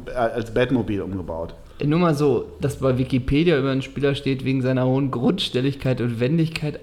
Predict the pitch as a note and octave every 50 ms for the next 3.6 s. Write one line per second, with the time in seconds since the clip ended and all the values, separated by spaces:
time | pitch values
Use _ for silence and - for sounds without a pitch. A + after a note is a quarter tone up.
0 | - - C3+ C3+ C#3+ C#3+ B2+ C3 B2+ B2+ B2 - - - C#3 C3 B2+ B2 A#2+ A#2+
1 | A#2+ A#2+ A#2+ A#2+ B2 B2 A#2+ B2 C3 C#3 C3+ B2 - - - C3 C3 C3 B2+ A#2+
2 | - - - F3 F#3+ G#3 D#3 C#3+ B2+ B2 - - - - - - B2 B2+ A#2+ A2+
3 | A#2 - A#2+ B2 C3+ C3+ B2+ C3 C#3 - F2+ E2+